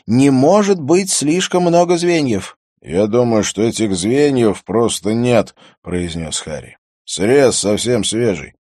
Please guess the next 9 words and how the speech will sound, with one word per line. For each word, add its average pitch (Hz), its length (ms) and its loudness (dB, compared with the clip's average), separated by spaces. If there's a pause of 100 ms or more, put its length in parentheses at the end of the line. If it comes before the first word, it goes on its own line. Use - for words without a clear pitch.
(400)
И 87 140 -4
маловероятно, 170 1040 4
чтобы 113 380 0
верёвка 107 560 2
переходила 95 720 -2
из 92 100 -2
рук 107 260 -2
в 95 40 -4
руки». 113 400 -4